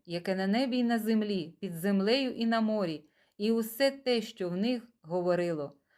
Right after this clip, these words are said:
«Тому, хто сидить на престолі, і агнцеві, благословення, честь, слава і влада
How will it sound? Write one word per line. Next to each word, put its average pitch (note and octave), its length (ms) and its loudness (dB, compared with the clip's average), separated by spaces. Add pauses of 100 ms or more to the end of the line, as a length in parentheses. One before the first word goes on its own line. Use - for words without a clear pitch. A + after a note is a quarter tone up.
(200)
«Тому, A3 340 2
хто A#3 220 -4
сидить A3+ 400 -2
на G#3+ 140 0
престолі, F#3+ 880 -2
і G3 200 -2 (100)
агнцеві, G#3 920 -2 (280)
благословення, G3+ 1120 0 (180)
честь, - 640 -2
слава F3 640 0 (180)
і E3 140 -4
влада E3 540 0